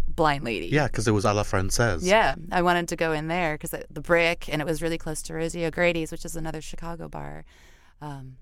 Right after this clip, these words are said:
Speaker 1: and on Adams Avenue, you know,
Speaker 2: Yeah.
Speaker 1: but just we fell into Phil's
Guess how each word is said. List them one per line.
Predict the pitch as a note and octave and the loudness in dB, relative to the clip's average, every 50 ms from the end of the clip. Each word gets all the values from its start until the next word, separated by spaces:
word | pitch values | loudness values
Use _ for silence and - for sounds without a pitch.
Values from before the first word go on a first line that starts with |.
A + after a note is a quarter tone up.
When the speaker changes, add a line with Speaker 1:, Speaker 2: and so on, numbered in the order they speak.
| - - - | -14 -10 -2
Speaker 1:
and | - G3+ A3+ | 0 2 4
on | G3+ D#3+ C#3 | 4 2 2
Adams | C3 B2 B2+ B2 C3+ E3+ - | -2 -4 -4 -6 -6 -6 -6
Avenue, | A#2+ A2 A2+ A#2 B2 A#2+ - - D#3+ F3 F3 - | -6 -8 -8 -8 -8 -10 -10 -10 -10 -12 -12 -12
you | - - | -8 -4
know, | - | 0
Speaker 2:
Yeah. | A#2+ A#2 A2 G2 F#2 | 0 2 2 2 0
Speaker 1:
but | - - - - | -2 -4 -6 -8
just | - - E3 - - - - - - - - - - - - - - - - - - - | -8 -12 -14 -14 -14 -14 -14 -16 -18 -20 -20 -20 -20 -20 -20 -20 -20 -20 -20 -20 -16 -12
we | D#3+ E3 | -10 -10
fell | - - E3 D#3+ | -6 -4 -4 -2
into | D#3 D#3 D#3 | -2 -4 -6
Phil's | - - G3+ F#3 E3 D#3 D#3 - - | -6 -6 -6 -6 -6 -6 -8 -12 -14